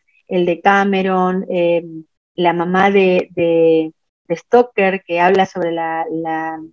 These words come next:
eh, pandemia que hubo, eh, de fiebre amarilla, eh, que es el cre-, el autor de Drácula, ¿no? Em, bueno, tantos autores que fueron pasando, y a la vez también, eh,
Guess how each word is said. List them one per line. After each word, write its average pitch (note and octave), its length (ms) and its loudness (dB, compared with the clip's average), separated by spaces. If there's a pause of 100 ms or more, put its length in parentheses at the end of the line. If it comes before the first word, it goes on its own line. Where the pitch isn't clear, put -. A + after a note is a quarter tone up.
(520)
eh, D#3+ 400 -2
pandemia F#3 560 -2
que E3 120 0
hubo, F#3 420 2 (440)
eh, E3 380 -4
de D#3+ 200 -2
fiebre F3+ 300 0
amarilla, F3 760 0 (280)
eh, E3+ 680 2 (460)
que E3 80 -8
es D#3+ 120 -8
el F3 140 -4
cre-, F3 180 -6
el F#3 140 -2
autor F3+ 340 0
de F3+ 120 2
Drácula, F#3 680 0 (160)
¿no? G#3+ 300 -6 (340)
Em, F#3 840 2 (880)
bueno, G3+ 480 2
tantos B3 400 2
autores A3 400 2
que G#3 100 -6
fueron G#3+ 340 0
pasando, A3+ 840 2 (380)
y A#3 120 4
a A3+ 80 6
la A#3 120 6
vez D4+ 340 0 (100)
también, A3 720 2
eh, F#3 440 2